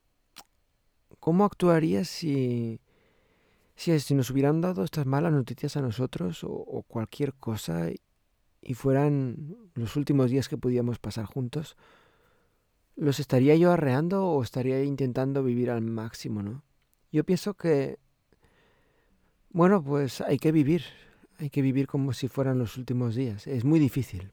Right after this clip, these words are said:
porque luego en la rueda del hámster esta, pues no, no te deja pensarlo mucho.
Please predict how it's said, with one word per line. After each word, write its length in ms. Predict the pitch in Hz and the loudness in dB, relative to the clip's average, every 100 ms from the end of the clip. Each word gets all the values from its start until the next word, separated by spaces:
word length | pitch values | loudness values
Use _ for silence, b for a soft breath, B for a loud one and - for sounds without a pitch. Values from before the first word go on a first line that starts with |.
| - | -14
porque 280 | 120 - | -14 -8
luego 520 | 110 120 127 139 147 160 _ B B B B B B B B B - | -6 -6 -6 -8 -12 -16 _ B B B B B B B B B -12
en 220 | 143 120 | -6 -4
la 100 | 117 | -2
rueda 300 | 117 139 147 | 2 4 4
del 120 | 131 | 2
hámster 500 | - 139 - 170 170 | 0 -2 -2 0 0
esta, 360 | 151 - 185 175 | 0 -2 -4 -4
pues 280 | - 127 107 | -4 -8 -6
no, 220 | 120 131 | -6 -8
no 160 | 143 | -8
te 140 | 143 147 | -8 -8
deja 460 | 139 120 139 127 123 _ _ _ | -6 -4 -4 -6 -10 _ _ _
pensarlo 460 | 135 110 127 120 113 | -6 -4 -6 -6 -6
mucho. 360 | 120 - 110 | -8 -12 -20